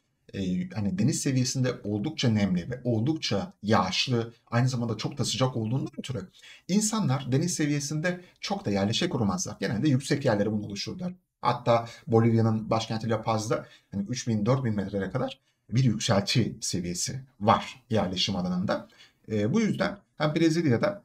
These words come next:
Bangladeş'e göre özellikle bu seviyenin ekvatora yakınlıktan ötürü daha fazla olduğunu söylemek gerekir.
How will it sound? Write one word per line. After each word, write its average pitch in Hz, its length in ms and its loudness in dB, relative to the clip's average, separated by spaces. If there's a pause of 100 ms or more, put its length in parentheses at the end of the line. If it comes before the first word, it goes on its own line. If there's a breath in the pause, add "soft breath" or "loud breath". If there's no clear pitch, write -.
(120)
Bangladeş'e 139 520 2
göre 104 220 -4 (260)
özellikle 110 760 0
bu 101 240 -4
seviyenin 95 440 -2
ekvatora 107 520 -2
yakınlıktan 107 540 0
ötürü - 220 -6 (220 loud breath)
daha 139 160 6
fazla 107 280 4
olduğunu 95 180 -2
söylemek 113 360 0
gerekir. - 440 0